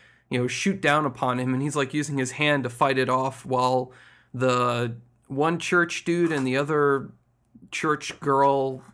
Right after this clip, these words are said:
are, like, hanging out in the background, like, "Holy fuck, what is he doing? How is he doing this?" And then, like, he's able to resist it all, but then, you know, she calls forth, like, the most powerful attack, which is the feathers that fall down, and everyone's like, "Oh, fuck."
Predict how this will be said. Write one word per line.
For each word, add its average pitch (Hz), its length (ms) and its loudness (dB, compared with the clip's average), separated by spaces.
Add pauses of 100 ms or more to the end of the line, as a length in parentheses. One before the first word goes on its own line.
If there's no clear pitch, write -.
(220)
are, 131 240 2
like, 127 260 -4 (140)
hanging 139 320 0
out 135 120 -2
in 135 60 -6
the 131 60 -2
background, 135 460 0
like, 117 80 -6
"Holy 151 240 -2
fuck, - 420 -2
what 156 160 0
is 165 120 -10
he 156 100 -6
doing? 147 420 -2 (260)
How 139 200 0
is 147 100 -2
he 156 80 -4
doing 147 320 -2
this?" 170 220 -2
And 139 120 -2
then, 143 360 -2 (560)
like, 127 200 -4
he's 135 140 -4
able 165 260 0
to 131 440 0
resist 147 420 -2
it 170 100 -2
all, 131 220 2
but 127 160 -4
then, 127 240 -2
you 123 120 -6
know, 127 80 -6
she 131 140 -8
calls 123 300 -2
forth, 127 320 -4
like, 123 180 -4
the 127 60 -6
most 123 240 -6
powerful 147 540 2
attack, 139 360 0
which 127 140 -6
is 120 140 -6
the 123 60 -12
feathers 190 360 0
that 143 120 -2
fall 135 220 0
down, 135 320 2
and 127 140 -2
everyone's 143 380 -2
like, 120 200 -8
"Oh, 131 220 0
fuck." - 800 -4